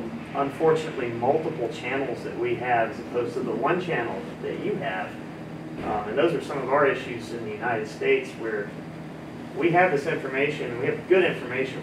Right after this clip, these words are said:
from the Weather Service or the Storm Prediction Center or the National Hurricane Center, but that information often gets twisted and convoluted as it is communicated by different types of people and different agencies and different private entities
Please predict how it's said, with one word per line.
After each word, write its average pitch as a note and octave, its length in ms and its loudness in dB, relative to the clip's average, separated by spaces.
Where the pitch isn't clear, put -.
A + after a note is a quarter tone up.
from - 80 -10
the - 80 -8
Weather C3 300 2
Service - 380 -4
or - 60 -6
the - 100 -8
Storm C3+ 300 -4
Prediction - 460 -2
Center - 220 -8
or - 20 -6
the - 80 -6
National - 380 -6
Hurricane - 420 -4
Center, - 320 -8
but - 140 -8
that - 220 4
information C#3+ 480 2
often C#3+ 460 2
gets - 300 -6
twisted - 520 2
and - 180 -10
convoluted C#3+ 800 2
as A#2+ 200 0
it C#3+ 80 8
is C3 100 2
communicated B2 760 -2
by A2+ 140 -4
different A#2+ 420 -4
types G2 240 -2
of - 140 -10
people A#2 340 -4
and - 180 -8
different A#2 300 -6
agencies - 560 -6
and - 440 -12
different B2 360 -6
private C#3 340 2
entities A#2 460 -8